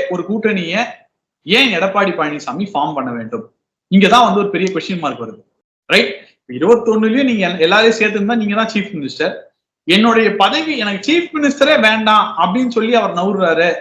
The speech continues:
அப்படி இந்த கூட்டணி கட்சி எல்லாம் வேண்டாம் என்று சொல்லி, அதே மாதிரி இந்த தேர்தலுக்கு எனக்கு சம்பந்தமே இல்லாம சொல்லி திருப்பி திமுகவை ஜெயிக்க வைக்கிறது. ரெண்டு தேர்தலையும் அவர் தாங்க ஜெயிக்க வச்சிருக்காரு.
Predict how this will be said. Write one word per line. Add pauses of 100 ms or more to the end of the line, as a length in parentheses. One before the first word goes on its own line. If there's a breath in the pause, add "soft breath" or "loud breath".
அப்படி
இந்த
கூட்டணி
கட்சி
எல்லாம்
வேண்டாம்
என்று
சொல்லி, (280)
அதே
மாதிரி
இந்த
தேர்தலுக்கு
எனக்கு
சம்பந்தமே
இல்லாம
சொல்லி
திருப்பி
திமுகவை
ஜெயிக்க
வைக்கிறது.
ரெண்டு
தேர்தலையும்
அவர்
தாங்க
ஜெயிக்க
வச்சிருக்காரு.